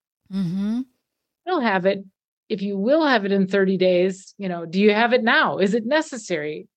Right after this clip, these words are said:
Speaker 2: to charge it? So
Speaker 1: Yeah.
Speaker 2: just our relationship with credit, I mean, you would know from the banking, uh, industry, um, just how backwards we have that in our culture, and to just
Speaker 1: Mm-hmm.
Speaker 2: really think through,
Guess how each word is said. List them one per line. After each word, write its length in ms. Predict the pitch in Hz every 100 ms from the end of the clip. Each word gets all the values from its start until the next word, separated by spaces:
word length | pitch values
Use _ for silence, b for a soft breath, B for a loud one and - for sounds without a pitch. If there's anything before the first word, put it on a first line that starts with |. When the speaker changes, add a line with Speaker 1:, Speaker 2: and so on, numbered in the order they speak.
| _ -
Speaker 2:
to 100 | 180
charge 380 | - 170 156 165
it? 100 | -
So 280 | - 214 208 B B B B
Speaker 1:
Yeah. 80 | -
Speaker 2:
just 260 | - 302 -
our 160 | 233
relationship 800 | 196 190 180 - - - 208 190
with 140 | 175 -
credit, 440 | - 196 190 180
I 80 | 160
mean, 200 | 160 170
you 160 | 202
would 120 | 240 185
know 240 | 180 185
from 280 | 185 170 151
the 80 | 143
banking, 640 | 165 160 170 185 175 175 -
uh, 220 | 170 165 -
industry, 760 | 185 180 175 - 180 170 170 B B B B _ _ _
um, 340 | 160 147 143 190 180
just 300 | 196 190 -
how 560 | - 185 185 185 190 -
backwards 640 | 185 180 170 - 156 151 151
we 160 | 175
have 340 | 147 160 170 180
that 200 | 196 196
in 140 | 202
our 140 | 208 214
culture, 760 | - 220 214 - 220 214 214 -
and 140 | 180
to 80 | 180
just 300 | 180 214 214
Speaker 1:
Mm-hmm. 100 | 208
Speaker 2:
really 380 | 190 190 185 -
think 280 | 185 180 175
through, 500 | - 170 160 156 156